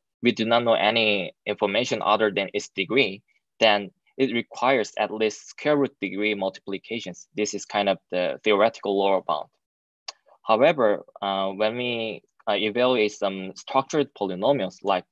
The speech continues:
for example, composite polynomial, then it may require only log degree multiplications. So what it means is that, um, if you want, if we can approximate some non-polynomial function through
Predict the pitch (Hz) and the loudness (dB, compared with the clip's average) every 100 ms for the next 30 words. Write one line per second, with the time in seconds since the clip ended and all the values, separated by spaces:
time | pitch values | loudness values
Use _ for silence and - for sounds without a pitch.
0 | _ - 107 101 101 101 98 - - _ | _ 0 0 0 -2 -2 -4 -4 -16 _
1 | - 101 117 120 120 - 98 92 98 135 | -4 0 2 0 0 -4 -2 -2 -2 -2
2 | 98 95 _ _ _ - 117 107 104 - | -4 -6 _ _ _ 2 4 4 0 0
3 | 135 127 139 113 104 - 139 113 95 - | 2 4 4 4 -2 0 0 2 -2 -2
4 | 110 104 98 117 135 139 101 - 104 98 | 0 0 2 4 4 2 -10 -4 -4 -2
5 | 95 - - 92 101 104 90 - _ _ | -4 -6 -12 -10 -10 -10 -12 -16 _ _
6 | - _ - 123 95 _ - - - - | -20 _ 0 2 0 _ -18 -16 -18 -14
7 | - 123 156 143 170 131 117 107 - _ | 0 2 2 0 -2 -2 0 0 0 _
8 | _ _ - 107 101 98 98 - - 131 | _ _ -2 2 4 2 -2 -8 -4 0
9 | 175 143 135 - 123 127 160 156 - 165 | 2 4 4 4 0 0 0 -2 -2 -2
10 | 127 101 - 135 - 113 101 - 101 98 | 0 0 0 -2 -2 -8 -8 -4 -4 -4
11 | 95 - _ - _ 113 117 139 117 101 | -6 -12 _ -20 _ 2 2 2 0 0
12 | 101 135 123 - - 151 - 92 92 _ | 0 0 -2 -2 -4 -4 -6 -10 -12 _
13 | 113 104 101 98 | 2 4 4 0